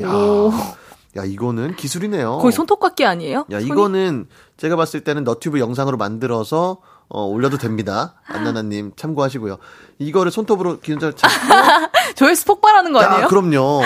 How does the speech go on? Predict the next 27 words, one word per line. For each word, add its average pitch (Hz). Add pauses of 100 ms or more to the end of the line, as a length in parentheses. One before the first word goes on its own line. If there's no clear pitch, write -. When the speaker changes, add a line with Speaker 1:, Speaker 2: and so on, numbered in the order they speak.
(640)
Speaker 1:
이거 170
제거하는 165
법이 147 (100)
이제 117
사람들이 156
많이 117
찾거든요. 127
저도 113
최근에 214
이게 107 (160)
손톱에 143
거스러미가 117
나서 90
Speaker 2:
어. 247
Speaker 1:
이거를 156 (140)
저는 185 (160)
그냥 196 (520)
사실 220
그냥 160
반대로 170
이렇게 147
뜯거든요. 113 (160)
Speaker 2:
아유. 403
Speaker 1:
그러다 247
보면은 233
이게 214
Speaker 2:
아. -